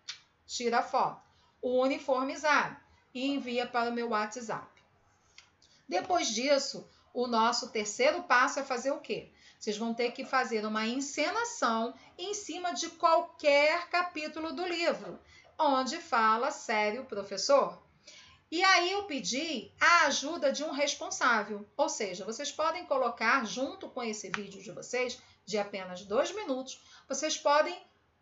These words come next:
aí já se caracterizar, colocar a roupinha que vocês quiserem, mas tudo com decência, não é isso, gente? E também algum elemento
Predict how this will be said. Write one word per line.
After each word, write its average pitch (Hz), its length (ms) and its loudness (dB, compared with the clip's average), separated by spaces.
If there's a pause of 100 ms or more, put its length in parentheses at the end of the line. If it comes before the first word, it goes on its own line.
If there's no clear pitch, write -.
(140)
aí 247 240 4
já 233 180 0
se 226 160 -8
caracterizar, 208 1040 2
colocar 214 320 -2
a 202 60 0
roupinha 226 420 -4
que 339 80 -12
vocês 247 360 -2
quiserem, 208 380 -2
mas 208 200 -6
tudo 226 240 -6
com 220 200 -6
decência, 202 720 -6 (100)
não 202 120 -8
é 180 80 -8
isso, 277 280 -6
gente? - 400 -10 (520)
E 349 160 0
também 349 680 2 (380)
algum 349 500 10
elemento 269 840 0